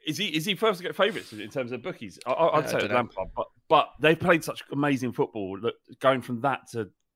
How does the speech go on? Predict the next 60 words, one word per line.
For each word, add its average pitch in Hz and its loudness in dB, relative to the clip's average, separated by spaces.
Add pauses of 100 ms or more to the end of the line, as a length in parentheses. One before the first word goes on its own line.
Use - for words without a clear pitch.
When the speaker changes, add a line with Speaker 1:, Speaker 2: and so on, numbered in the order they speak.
(300)
Speaker 1:
to 98 -6
Sean 104 -8
Dyche, 95 -2
even 104 -10
just 98 -16
to - -18
stay 98 -4
in 98 -6
the 95 -8
Premier 90 -10
League, 87 -10
would 92 -14
be 90 -8
a, 87 -6
a - -20
bit 110 -2
of 95 -12
a - -20
hill 95 -8
for 90 -20
Fulham 87 -12
fans, 87 -12
I'd 87 -12
imagine. 90 -16 (760)
I 135 0
de-, 165 4
I 156 2
can 160 0
see 135 4
Everton. 101 0
Everton's 107 -2
just - -18
stitched - -14
on. 87 -12 (460)
I 90 -16
think, - -8
Speaker 2:
But, 135 -10
Speaker 1:
I 113 -6
think 143 -2
Speaker 2:
yeah. 135 2
Speaker 1:
Lampard's 123 0
gonna 107 -8
be 104 -8
gone 107 0
within 92 -8
ten 92 -10
games, 87 -10
and, 85 -14 (140)
and 92 -10
Sean 90 -12
Dyche 85 -8
will 98 -14
be 87 -14
their 85 -14
manager, 82 -20 (1300)
and 98 -8
he'll 87 -14
keep 92 -12
'em 85 -12
up. - -16